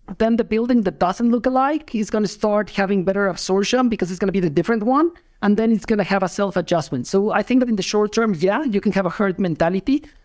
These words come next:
that everyone is gonna be having the same type of buildings, but those are, then that is gonna be boring, no? So, but I think that as soon as everyone has a boring type of architecture and building, then the one that is gonna be incorporating the Zaha Hadid or, I don't know, type of architecture that is gonna be more, a little bit more appealing to the people, then that one is gonna have the absorption of five,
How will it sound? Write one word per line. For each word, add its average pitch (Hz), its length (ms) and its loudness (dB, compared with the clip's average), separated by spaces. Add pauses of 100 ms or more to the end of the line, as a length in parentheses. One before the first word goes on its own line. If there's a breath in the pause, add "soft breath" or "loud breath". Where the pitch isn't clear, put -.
(120)
that 185 100 2
everyone 196 280 0
is 165 80 -4
gonna 185 140 0
be 180 80 -2
having 185 280 0
the 175 80 -2
same 185 240 0
type 190 220 -2
of 185 80 -2
buildings, 214 380 0
but 190 160 -2
those 196 180 0
are, 202 60 0
then 190 240 0
that 208 120 0
is 196 80 -2
gonna 190 120 0
be 165 100 0
boring, 131 380 0
no? 170 160 2
So, 220 120 -4
but 196 180 0
I 190 100 0
think 220 200 0
that 220 120 -4 (320 loud breath)
as 180 100 -2
soon 247 160 2
as 247 160 -2
everyone 226 360 0
has 202 280 -2
a 202 40 -4
boring 208 460 0
type 196 240 -2
of 196 120 -2
architecture 190 500 -2
and 160 140 0
building, 196 400 0 (280 loud breath)
then 208 160 2
the 208 80 2
one 196 220 0
that 202 100 -2
is 165 80 -8
gonna 196 140 0
be 185 140 0
incorporating 185 560 0
the 160 260 0
Zaha 170 440 -2
Hadid 170 420 0
or, 156 100 0
I 165 120 2
don't 175 120 0
know, 165 160 2
type 175 300 -2
of 175 120 0
architecture 170 480 -2
that 160 140 2
is 147 80 -4
gonna 160 140 0
be 165 120 0
more, 156 180 0
a 156 40 0
little 156 200 0
bit 156 140 0
more 165 140 2
appealing 175 440 -2
to 180 100 0
the 156 80 2
people, 190 300 -2
then 185 260 0
that 175 200 0
one 180 140 0
is 156 80 -4
gonna 170 160 0
have 165 160 0
the 175 80 0
absorption 170 420 -2
of 147 80 -4
five, 170 380 -2